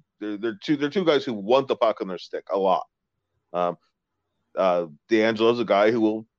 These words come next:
take his fair share of gambles. Many will pay off, some won't.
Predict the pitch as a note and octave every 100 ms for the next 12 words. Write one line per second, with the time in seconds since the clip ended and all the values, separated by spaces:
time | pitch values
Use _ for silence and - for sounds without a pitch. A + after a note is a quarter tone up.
0 | _ - A2+ A2+ A#2+ - A2 A2 - A2
1 | F2+ F#2 G2+ B2+ C3+ - - _ _ _
2 | _ _ _ _ _ _ G2 A#2 A#2 A2+
3 | A2 G#2 G#2+ C#3 - - G#2+ G2+ G2+ B2+